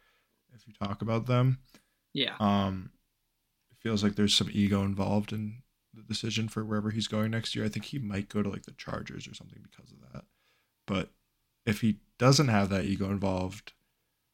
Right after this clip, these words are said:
Speaker 1: could be an Eagles play.
Speaker 2: Yeah, I think that you make a good point about probably having some ego in it because it's always been like, "Oh, the world's against me,"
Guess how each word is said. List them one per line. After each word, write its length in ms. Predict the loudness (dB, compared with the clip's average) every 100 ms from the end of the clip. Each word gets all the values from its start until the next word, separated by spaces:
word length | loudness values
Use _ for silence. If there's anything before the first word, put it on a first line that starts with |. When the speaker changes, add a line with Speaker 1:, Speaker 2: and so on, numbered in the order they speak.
| _ _ _ _ -4
Speaker 1:
could 120 | 4
be 100 | 6
an 60 | 6
Eagles 480 | 2 -2 -4 -6 -8 _ _
play. 180 | -14 -14 -14 -20 _ _ _ _ _ _ _ _ _ _ _ _ _ _ _ _ -20 _ _ _ _ _ _ _ _ _ 6
Speaker 2:
Yeah, 180 | 12 12
I 80 | 10
think 260 | 4 0
that 200 | 0 -2 -2
you 120 | 0
make 180 | 2 0
a 40 |
good 200 | -2 -4
point 260 | -4 -2 -2
about 300 | 0 -2 -2 _ _ _ _ _ _ _
probably 260 | -2 0 0
having 280 | -2 -4 -2
some 200 | -2 0
ego 360 | -2 -2 -4
in 140 | -4 -6
it 100 | -10 _ _ -20 -20 -20 _ _ _ -6
because 380 | -4 -2 -2
it's 100 | 0
always 240 | 0 0 -2
been 220 | -4 -4
like, 320 | -4 -6 -10 -20 _ _ -2
"Oh, 540 | 0 0 -2 -4 -6 -10 _ _ _
the 100 | -6
world's 300 | 0 0 0
against 400 | -2 -2 0 -2
me," 340 | -2 -6 -8